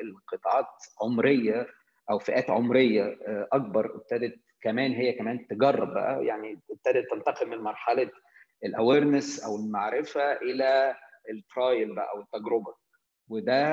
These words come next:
آه، ساهم طبعًا، أكيد الأزمة ساهمت بيه بشكل كبير،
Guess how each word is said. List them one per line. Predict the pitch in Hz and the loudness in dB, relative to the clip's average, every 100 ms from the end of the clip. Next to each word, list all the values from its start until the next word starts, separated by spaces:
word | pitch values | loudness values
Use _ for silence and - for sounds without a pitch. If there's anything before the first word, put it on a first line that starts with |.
| 147 | 2
آه، | - 127 127 123 123 107 - | 0 0 0 0 -4 -12 -18
ساهم | - - 151 139 143 131 131 | -14 -4 -2 -2 -2 -2 -2
طبعًا، | 127 107 107 | 0 0 -4
أكيد | 107 139 117 | -6 -4 -4
الأزمة | 110 127 123 | -4 -4 -4
ساهمت | 107 123 117 107 | -4 -4 -4 -6
بيه | 117 | -8
بشكل | 113 113 - 107 | -6 -6 -6 -10
كبير، | 98 117 139 139 - | -6 0 0 -2 -8